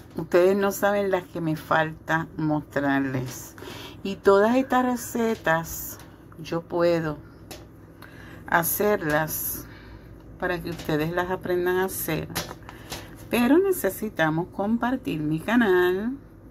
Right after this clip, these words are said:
Ay, qué linda. Miren, me dieron exactas. Miren qué cosa más hermosa. ¿Dónde usted va a conseguir una pizza de esta forma? Mm, mm,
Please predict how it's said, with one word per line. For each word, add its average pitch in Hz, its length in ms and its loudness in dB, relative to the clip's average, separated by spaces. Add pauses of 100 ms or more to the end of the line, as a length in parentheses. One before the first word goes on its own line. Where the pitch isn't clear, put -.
(140)
Ay, 170 440 -2
qué - 160 -6
linda. 247 760 2
Miren, 233 280 4
me 214 120 2
dieron 208 240 2
exactas. 190 1040 0
Miren 175 220 -2
qué 180 160 -2
cosa 190 320 0
más 180 180 0
hermosa. 147 680 -2 (1080)
¿Dónde 220 400 4
usted 247 180 2
va 240 100 4
a - 20 0
conseguir 226 580 2
una 220 240 2
pizza 220 800 0
de 180 380 -2
esta 196 460 -2
forma? 190 760 -2 (380)
Mm, 202 440 -6
mm, 180 440 2